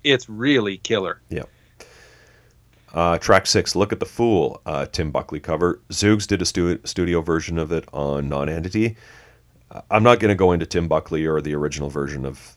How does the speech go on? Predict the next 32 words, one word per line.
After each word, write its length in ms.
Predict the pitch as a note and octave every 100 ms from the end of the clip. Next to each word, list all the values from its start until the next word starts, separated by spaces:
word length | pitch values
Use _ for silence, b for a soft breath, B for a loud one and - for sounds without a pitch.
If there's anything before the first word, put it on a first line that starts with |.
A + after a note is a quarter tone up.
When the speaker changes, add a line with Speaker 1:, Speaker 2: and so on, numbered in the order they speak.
| _
Speaker 2:
his 200 | - D#2+
song. 340 | - D#2 D2 D2
We 80 | D2+
cover 260 | - D2+
that 200 | D2 C#2+
in 100 | C#2+
episode 340 | C#2+ - - D#2
one 160 | D#2 D#2
eighty-four. 480 | D2+ D2 D#2 D2+ - b b b
It's 180 | - -
a 40 | -
cool 240 | C3 B2
version. 440 | F#2+ F#2+ F#2+ G#2 - _ _ -
Uh, 220 | F2 C#2+
Rocky's 480 | - G2 G2+ G#2 F#2+
accordion 520 | F#2+ F2 E2+ F2 F#2
adds 260 | D#2+ F2+ F2
a 60 |
really 360 | D#2+ D#2+ E2+ E2+
nice 320 | D#2+ D#2 D#2+
mellow 380 | D#2+ D2+ D#2 D#2+
vibe 360 | D2+ D2 D#2 B2
to 60 |
Speaker 1:
Mm-hmm. 200 | A#2+ B2+
Speaker 2:
it. 60 | A2+ _ b b b
Speaker 1:
Yeah. 260 | A2 A2 G2 _ _ _ _ - -
Speaker 2:
Willie 320 | G2+ G#2 G2
kinda 300 | F2+ F#2+ F#2
sliding 480 | E2 - D#2+ E2+ F2+
ar-, 160 | F2 - -
all 320 | - D#2+ E2+
around 480 | D#2 D2+ D#2 F2 G2